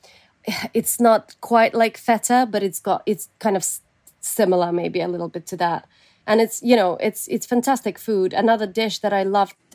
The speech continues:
um, that was cooked for me there was, um, a shupenia, which is potato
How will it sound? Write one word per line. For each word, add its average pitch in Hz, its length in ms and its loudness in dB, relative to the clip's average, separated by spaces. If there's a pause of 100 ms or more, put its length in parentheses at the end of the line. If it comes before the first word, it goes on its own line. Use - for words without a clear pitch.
um, 185 360 0
that 196 160 -6
was 196 100 -6
cooked - 240 -10
for 202 100 -8
me 196 140 0
there 196 380 2
was, 185 460 -2 (480)
um, 196 680 0 (220)
a 202 40 -2
shupenia, 277 720 0
which 208 440 -4
is 202 520 -6 (420)
potato 277 800 0